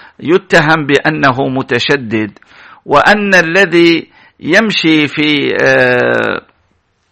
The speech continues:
يمشي على إيقاعاتها ويتغنى بها يكون معتدلا على، آه، منهج هؤلاء، نأتي نرجع إلى الشرع في هذا.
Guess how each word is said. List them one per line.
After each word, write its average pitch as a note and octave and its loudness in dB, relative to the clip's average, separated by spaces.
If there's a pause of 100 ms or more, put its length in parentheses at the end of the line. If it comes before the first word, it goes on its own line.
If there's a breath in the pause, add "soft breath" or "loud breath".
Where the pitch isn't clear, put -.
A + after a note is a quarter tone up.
(380)
يمشي F3+ 2
على D3+ 4
إيقاعاتها C3+ 2 (380 loud breath)
ويتغنى E3 2
بها A2+ 0 (280 soft breath)
يكون D#3 2
معتدلا C#3 0 (460 soft breath)
على، D3 4 (300 soft breath)
آه، C3 2
منهج C3+ -2
هؤلاء، B2 -2 (400 soft breath)
نأتي B3 -2
نرجع A3+ -2
إلى G#3+ -2
الشرع G3+ -2
في C#3 -8
هذا. A2+ -4